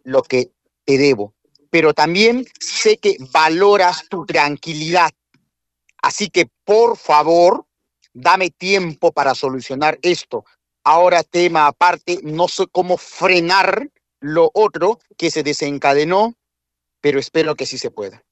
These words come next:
Si nos damos cuenta, él habla de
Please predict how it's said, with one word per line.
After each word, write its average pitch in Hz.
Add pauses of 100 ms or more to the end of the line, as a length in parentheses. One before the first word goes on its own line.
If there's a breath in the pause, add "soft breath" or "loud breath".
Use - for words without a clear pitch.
(680 soft breath)
Si 175
nos 165
damos 247
cuenta, 220 (120)
él 190
habla 175 (460)
de 156